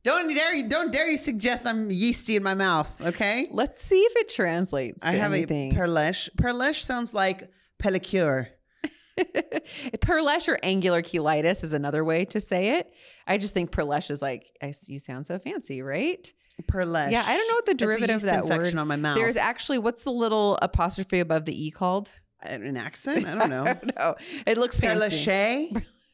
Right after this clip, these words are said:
Speaker 1: Peluche.
Speaker 2: Oh, exactly. So what it is, is that you can get this little yeast infection in the corner of the mouth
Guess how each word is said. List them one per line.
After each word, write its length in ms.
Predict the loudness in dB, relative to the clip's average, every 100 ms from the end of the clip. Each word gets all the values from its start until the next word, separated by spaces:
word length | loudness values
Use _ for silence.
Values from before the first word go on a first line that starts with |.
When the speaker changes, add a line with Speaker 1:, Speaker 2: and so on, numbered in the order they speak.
| _ _ _ _ _ _ 2
Speaker 1:
Peluche. 1300 | 4 2 0 0 2 4 4 4 4 4 2 0
Speaker 2:
Oh, 340 | 2 4 4 4
exactly. 420 | 2 0 0 2
So 120 | 2
what 160 | 2 2
it 80 | 2
is, 200 | 2 0
is 80 | 0
that 220 | 0 -2 -20 -12
you 160 | -4 -2
can 160 | 0
get 140 | 0 0
this 140 | 0
little 180 | 2 2
yeast 360 | 0 -4 -2 -2
infection 420 | 0 -2 -2 -4
in 60 |
the 60 | -4
corner 240 | -4 -2
of 80 | -4
the 60 | -4
mouth 340 | -2 0 -2